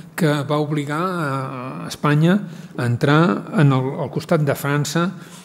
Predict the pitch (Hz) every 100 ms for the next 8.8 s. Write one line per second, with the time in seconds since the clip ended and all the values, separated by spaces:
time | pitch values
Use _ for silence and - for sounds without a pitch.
0 | - - 139 135 127 123 127 - - 143
1 | 123 123 120 131 131 131 135 135 135 131
2 | - 139 143 170 196 - - - - -
3 | - - - 139 139 160 160 123 139 156
4 | 143 135 143 151 - 151 147 127 127 -
5 | - 131 - - - - _ - _ _
6 | - 185 175 117 95 - 120 - - _
7 | _ _ 151 139 131 165 185 - - -
8 | - - - 160 180 170 139 123